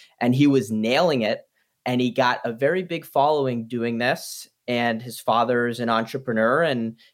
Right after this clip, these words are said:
the business spirit is in his blood. And soon he turned it into his business. And in November of twenty seventeen,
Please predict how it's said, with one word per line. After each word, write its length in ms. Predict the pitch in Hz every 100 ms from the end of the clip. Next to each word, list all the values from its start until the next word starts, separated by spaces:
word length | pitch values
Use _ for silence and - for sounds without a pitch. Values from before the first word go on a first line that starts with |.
| -
the 60 |
business 400 | 104 123 120 120
spirit 460 | - - 117 117 113
is 160 | 113 117
in 100 | 113
his 220 | 120 107
blood. 500 | - 107 110 147 180 - - _ -
And 460 | 117 117 113 110 - _ -
soon 840 | - - 131 131 131 131 131 131 _
he 160 | - 117
turned 340 | - 123 120
it 160 | 123 - 120
into 260 | 120 139
his 160 | 135 131
business. 580 | 156 170 107 95 - - _ 113
And 420 | 110 110 107 107 -
in 140 | 110
November 720 | 110 107 113 123 127 120 117
of 400 | - 110 110 107 - _
twenty 320 | - 117 113
seventeen, 880 | 113 - 123 123 110 120 110 113 123